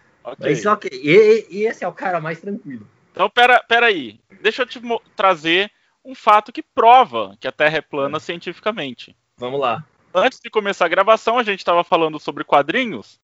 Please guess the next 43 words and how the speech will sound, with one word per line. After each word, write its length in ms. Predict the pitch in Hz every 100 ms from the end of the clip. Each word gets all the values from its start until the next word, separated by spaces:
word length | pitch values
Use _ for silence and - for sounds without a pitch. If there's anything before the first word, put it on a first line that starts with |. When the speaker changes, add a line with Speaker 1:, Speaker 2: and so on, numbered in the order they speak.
| _ -
Speaker 1:
e 140 | 294
tinha 240 | - 233
um 60 | 214
personagem 600 | 208 196 202 170 160 156
da 160 | 143 139
Era 240 | 139 131
de 140 | 123 131
Ouro, 460 | 147 190 139 98 _ _
né, 320 | 101 123 147
da 180 | 131 117
década 360 | 113 120 120 117
de 100 | 113
quarenta 540 | - 107 123 156 127
ali, 340 | 107 143 202 - _ _ _
o 80 | 127
Masterman, 960 | 131 143 147 - 117 113 147 214 165 - _ _ _ _
que 120 | -
ele 160 | 226 247
tinha 280 | - 214 240
um 120 | 240
problemoscópio. 1200 | - 254 196 196 202 247 - 240 240 - 110 - _ _
<laughs> 400 | - 508 440 - - - _
Que 60 | 226
era 180 | 240 285
o 40 |
quê? 140 | - 170
Era 120 | 143
um 80 | 151
telescópio 1040 | - 151 139 131 - - 123 123 - 196
que 140 | - 214
permitia 640 | 202 185 165 - - 196
que 100 | 214
ele 100 | 196
focalizasse 880 | - 208 - 185 170 147 147 - -
problemas 760 | _ 247 240 170 175 180 180
em 60 | 180
qualquer 260 | 175 165 214
lugar 320 | 233 214 214
do 120 | 233
mundo 260 | 247 180 180
pra 140 | 185
ele 260 | 180 185 151
solucionar. 800 | - 190 185 185 214 214 160